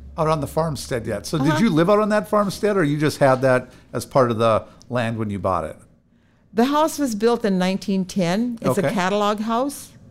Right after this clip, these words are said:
Speaker 1: Okay.
Speaker 2: And my, our son re-, he redid it inside, and it's absolutely beautiful.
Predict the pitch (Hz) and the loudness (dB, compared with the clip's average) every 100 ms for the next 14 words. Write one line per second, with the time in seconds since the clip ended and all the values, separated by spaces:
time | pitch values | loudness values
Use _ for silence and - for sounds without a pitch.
0 | - _ 127 170 180 208 254 - - - | -20 _ -6 -4 -4 -6 -8 -20 -8 0
1 | 208 202 196 196 - - 180 180 165 - | 2 2 2 0 -4 -4 -2 0 0 -2
2 | 175 175 233 254 220 - 180 196 175 - | -2 -2 -2 0 -2 0 2 2 0 -10
3 | - - 104 196 190 190 185 160 180 208 | -20 -4 4 6 4 0 -2 -6 0 2
4 | 202 - 160 - 180 170 151 151 156 160 | 2 -2 -6 -4 -2 0 0 -2 -2 -4
5 | - 170 175 - 143 156 165 170 170 - | -4 -4 -4 -6 -6 -4 2 2 0 -6
6 | - - | -8 -8